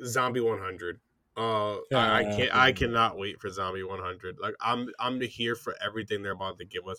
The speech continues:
Speaker 1: I feel like it's just gonna be a great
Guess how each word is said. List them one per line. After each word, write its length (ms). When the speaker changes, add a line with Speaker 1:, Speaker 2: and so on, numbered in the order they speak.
Speaker 1:
I 80
feel 180
like 160
it's 180
just 240
gonna 220
be 400
a 100
great 640